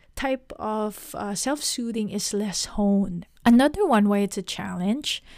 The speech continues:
the physical proximity in Western culture is wider. So if you just imagine two people standing in front of each other, but it's like they're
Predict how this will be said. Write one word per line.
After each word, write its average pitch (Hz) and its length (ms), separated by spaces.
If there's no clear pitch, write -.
the 240 100
physical 277 480
proximity 226 840
in 202 140
Western 202 340
culture 202 440
is - 320
wider. 190 800
So 202 420
if - 220
you 226 80
just 208 180
imagine 196 640
two 240 140
people 202 520
standing 214 600
in 214 140
front 202 260
of 190 140
each 190 180
other, 190 220
but 185 260
it's 202 300
like 190 240
they're 190 380